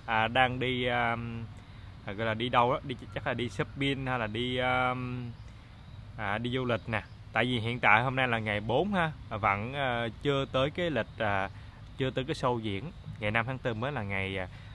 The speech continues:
à, ngày show, cái, cái, cái show đầu tiên của chị Hồng Loan cũng như là team nha bà con. Thì, à, mặc dù, à, mới có một tiếng đồng hồ thôi nhưng mà, à, có rất là nhiều những bình luận của khán giả. À, chị Ba Bình Tinh thì cũng đã vào bình luận:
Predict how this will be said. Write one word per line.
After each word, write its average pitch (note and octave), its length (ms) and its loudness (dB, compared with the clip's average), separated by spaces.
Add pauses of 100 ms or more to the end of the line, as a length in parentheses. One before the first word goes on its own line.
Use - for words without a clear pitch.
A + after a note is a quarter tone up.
(100)
à, F#2 960 -2 (1300)
ngày G#2+ 100 0
show, C3 240 2
cái, C#3 280 -4
cái, D#3 120 2
cái D#3 120 0
show C3+ 180 2
đầu G#2+ 220 2
tiên C#3 240 4
của A2+ 200 0
chị A2 140 -4
Hồng G#2 200 -2
Loan B2 260 4
cũng B2 140 -6
như C#3 80 -2
là A2 100 0
team B2+ 240 2
nha B2 60 -2
bà G#2+ 120 2
con. C3 260 8 (560)
Thì, C3+ 200 6
à, C3 180 12
mặc C3 240 6
dù, B2+ 380 4
à, B2+ 180 8
mới C3+ 220 4
có G3+ 140 0
một C#3 240 0
tiếng D#3 180 4
đồng F#3+ 100 -2
hồ A#2+ 180 4
thôi C3 240 6
nhưng C3 220 -4
mà, G#2+ 260 4 (340)
à, A2+ 100 0
có C#3+ 200 4
rất G3 220 2
là A#2+ 180 8
nhiều A2+ 400 0
những G#2 320 -4
bình A#2+ 140 -2
luận G2 280 0
của G#2 80 -4
khán C#3+ 220 -4
giả. A#2+ 400 0 (1080)
À, B2+ 140 6
chị C#3 160 2
Ba E3+ 140 10
Bình C#3+ 200 6
Tinh D#3 160 4
thì C#3 80 4
cũng C#3 180 -4
đã C3+ 240 10
vào B2+ 200 8
bình A2+ 160 2
luận: A2 300 2